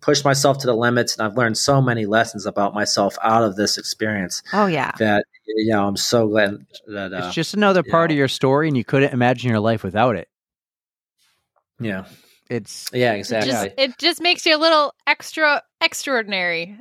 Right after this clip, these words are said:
Speaker 2: Extra,
Speaker 1: <laughs>
Speaker 2: extraordinary?
Speaker 1: Yeah,
Speaker 2: <laughs> Does
Speaker 1: right.
Speaker 2: that make, does that make sense? But <laughs>
Speaker 1: Yeah. So two Oc-, two Octobers ago, I was like, "Hey, it's been about three and a half years since I ran that last marathon. I'm getting the itch. And I wanna see,
Speaker 2: <laughs>
Speaker 1: you know, I built my leg,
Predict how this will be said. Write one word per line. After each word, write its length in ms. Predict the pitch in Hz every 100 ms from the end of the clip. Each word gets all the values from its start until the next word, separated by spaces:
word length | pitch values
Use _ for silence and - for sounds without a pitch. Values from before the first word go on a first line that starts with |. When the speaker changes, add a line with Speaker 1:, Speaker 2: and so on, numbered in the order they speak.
| -
Speaker 2:
Extra, 400 | 247 - 262 254
Speaker 1:
<laughs> 40 |
Speaker 2:
extraordinary? 520 | 269 - - 143 170 139
Speaker 1:
Yeah, 100 | 160
Speaker 2:
<laughs> 60 |
Does 180 | 160 147
Speaker 1:
right. 120 | -
Speaker 2:
that 160 | 330 302
make, 220 | 330 269 302 - 330
does 120 | 277
that 140 | 269 269
make 160 | 269
sense? 260 | 269 262 294
But 260 | 226 208 262 _
<laughs> 400 | 427 - 330 302 _
Speaker 1:
Yeah. 420 | 143 135 120 107 127 - - _ _
So 260 | - 202 180
two 220 | 139 214
Oc-, 200 | 196 190 -
two 180 | 202
Octobers 520 | 202 190 185 185 180 139
ago, 380 | 139 135 131 -
I 100 | 139
was 180 | 147 139
like, 200 | 139 139
"Hey, 340 | 170 151 127
it's 160 | 139 139
been 200 | - 165
about 360 | 147 135 127 -
three 140 | 147
and 80 | 139
a 60 |
half 240 | 131 139 139
years 220 | 135 131
since 160 | 139 139
I 60 | 123
ran 260 | 131 135
that 140 | 123 117
last 280 | 127 120 127
marathon. 520 | 127 120 120 110 107
I'm 120 | 113
getting 200 | 127 120
the 180 | 117 139
itch. 300 | 131 139 - - - -
And 100 | 127
I 80 | 127
wanna 180 | 175 147
see, 240 | 143 180 160
Speaker 2:
<laughs> 60 |
Speaker 1:
you 100 | 131
know, 240 | 131 131 123 _ _ -
I 100 | 143
built 280 | 139 156 147
my 100 | 143
leg, 300 | 147 147